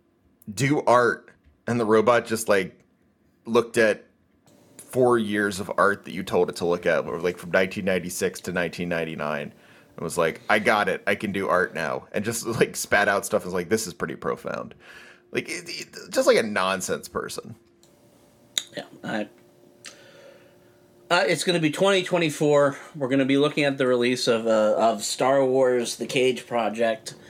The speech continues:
Speaker 2: and we're gonna be making these same complaints, and it won't matter because he'll clear whatever sales number they've set, and he'll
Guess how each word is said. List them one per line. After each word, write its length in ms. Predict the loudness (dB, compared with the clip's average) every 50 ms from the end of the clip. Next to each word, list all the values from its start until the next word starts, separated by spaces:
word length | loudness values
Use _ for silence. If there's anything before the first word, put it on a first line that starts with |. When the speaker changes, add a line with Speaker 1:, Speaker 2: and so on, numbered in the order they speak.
| -20 -20 -20 -20 -20 _ -6
Speaker 2:
and 220 | -2 0 0 2
we're 60 | 2
gonna 160 | 2 2 2
be 60 | 2 2
making 260 | 2 2 0 0 0
these 140 | 0 0 0
same 220 | 0 2 0 0
complaints, 460 | 0 -2 -6 -2 0 0 0 0 -2 -2
and 60 | -4
it 40 | 0
won't 220 | 0 0 0 0
matter 320 | 0 -2 0 0 0 0 -2
because 380 | -4 -6 -4 -4 -4 -4 -2
he'll 120 | -4 -4 -4
clear 440 | -2 -4 -2 2 2 2 2 2 0
whatever 340 | 0 0 0 0 0 -2
sales 320 | -2 0 0 0 0 0 -2
number 220 | -4 -2 -2 -2 -2
they've 180 | -2 -4 -6
set, 320 | -6 -6 -6 -6 -6 -6 -8
and 160 | -10 -10 -6
he'll 280 | -2 -2 -2 -2 -4